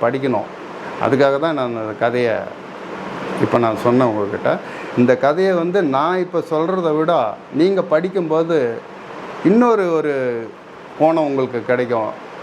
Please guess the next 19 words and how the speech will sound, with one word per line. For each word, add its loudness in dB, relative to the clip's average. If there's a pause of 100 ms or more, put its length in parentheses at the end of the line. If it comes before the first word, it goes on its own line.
(160)
இன்னும் 4
இன்ட்ரெஸ்டா 0
இருக்கும் -4
அந்த -4
கதை 0
உங்களுக்கு -2
படிக்கிறதுக்கு. -2 (280)
அதனால 2
தயவு 2
செய்து 0 (380)
இந்த 2
கதையை 2
படிக்கணும் 0
அப்படின்னு -4
சொல்லிட்டு 0
நான் 0
உங்களை 0 (480)
விரும்பி 2
கேட்டுக்கிறேன். 0